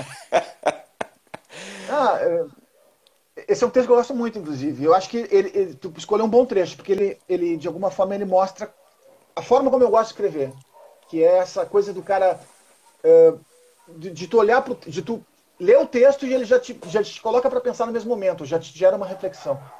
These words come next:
Não que eu queira, de alguma forma, s-, fazer algum tipo de autoajuda,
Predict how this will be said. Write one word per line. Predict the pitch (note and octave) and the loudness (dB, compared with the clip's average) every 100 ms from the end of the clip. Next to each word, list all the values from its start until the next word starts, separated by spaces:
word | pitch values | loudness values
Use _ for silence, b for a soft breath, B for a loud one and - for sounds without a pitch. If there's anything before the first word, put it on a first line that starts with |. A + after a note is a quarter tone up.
| - | -4
Não | G#3+ | -2
que | C#4 | 0
eu | D#4 | -2
queira, | - B3+ B3+ | 0 4 4
de | G#3 | 2
alguma | F#3 F#3+ F3+ | -2 -2 -4
forma, | - F3+ G3 F#3+ | -2 0 0 -2
s-, | E3 - _ b b - - | -6 -14 _ b b -20 -4
fazer | E3+ C#3+ | -4 -2
algum | G3 F#3 | -4 -4
tipo | E3 G3 E3+ | -10 -12 -2
de | |
autoajuda, | F3 E3+ E3+ C#3 D#3 D#3 | 0 2 -2 -2 -4 -4